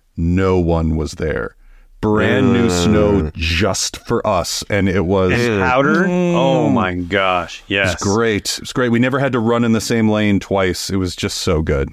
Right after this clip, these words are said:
Speaker 1: So
Speaker 3: Oh.
Speaker 1: good.
Speaker 2: Wonderful.
Speaker 3: The
Speaker 2: Wonderful.
Speaker 3: worst part about hanging out on the backside of a golf course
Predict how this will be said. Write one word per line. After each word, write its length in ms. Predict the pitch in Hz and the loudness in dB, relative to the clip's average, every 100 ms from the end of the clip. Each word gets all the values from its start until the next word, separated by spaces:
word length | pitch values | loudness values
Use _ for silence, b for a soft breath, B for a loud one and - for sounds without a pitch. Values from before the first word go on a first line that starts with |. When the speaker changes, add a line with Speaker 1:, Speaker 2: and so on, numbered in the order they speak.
| - | -10
Speaker 1:
So 200 | - 123 | -6 -2
Speaker 3:
Oh. 360 | 120 113 92 80 | 0 0 -2 -2
Speaker 1:
good. 80 | |
Speaker 2:
Wonderful. 420 | 92 82 78 78 71 B B | -2 -2 -4 -8 -10 B B
Speaker 3:
The 140 | 95 92 | -2 0
Speaker 2:
Wonderful. 240 | - 151 | 2 2
Speaker 3:
worst 360 | 185 240 - - | 2 2 -2 -4
part 420 | 175 160 151 147 | 0 2 2 0
about 600 | 131 110 127 127 127 - | -2 -2 -2 0 0 -2
hanging 400 | - 139 139 139 | -4 -2 0 2
out 160 | 131 127 | 2 2
on 100 | 113 | 0
the 60 | |
backside 480 | 101 120 120 - 120 | 0 0 -2 -2 0
of 60 | 98 | 0
a 40 | |
golf 340 | 95 104 107 110 | 0 0 0 0
course 540 | 123 127 143 165 - | 0 2 2 0 -6